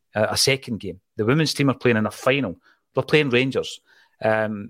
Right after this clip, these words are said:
a Celtic state of mind last season were patrons of the Celtic women's team. We've not been re-invited to be a patron of the new season.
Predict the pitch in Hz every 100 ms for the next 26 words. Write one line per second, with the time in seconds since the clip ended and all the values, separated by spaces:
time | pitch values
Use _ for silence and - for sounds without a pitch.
0 | 117 - 160 143 - 139 107 113 113 107
1 | 92 - 117 - 120 104 101 98 - 151
2 | - - 110 - - 107 107 - 110 98
3 | - - - 107 107 110 - 92 - -
4 | - - _ - _ - 120 131 156 -
5 | 131 123 123 127 107 131 131 127 117 113
6 | 101 127 120 110 107 101 104 98 - 143
7 | 143 147